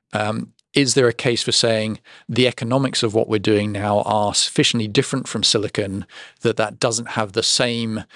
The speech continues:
fundamental drivers that it will all end up,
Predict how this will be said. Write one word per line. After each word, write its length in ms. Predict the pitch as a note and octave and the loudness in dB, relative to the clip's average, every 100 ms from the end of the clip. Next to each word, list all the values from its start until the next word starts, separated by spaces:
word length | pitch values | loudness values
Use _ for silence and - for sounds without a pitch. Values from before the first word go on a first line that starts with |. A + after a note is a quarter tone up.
| - - | -20 -16
fundamental 680 | - - C3+ C3 A#2+ A#2 A#2 | -10 0 2 2 0 -2 -2
drivers 600 | G#2+ A2 A2+ G#2+ G#2+ G2 | 0 2 2 2 0 0
that 180 | F#2 G2+ | -2 0
it 160 | G#2 - | -2 0
will 140 | G#2 | 2
all 180 | G#2+ G#2+ | 4 2
end 200 | G#2+ G#2 | 2 0
up, 180 | G2+ | 0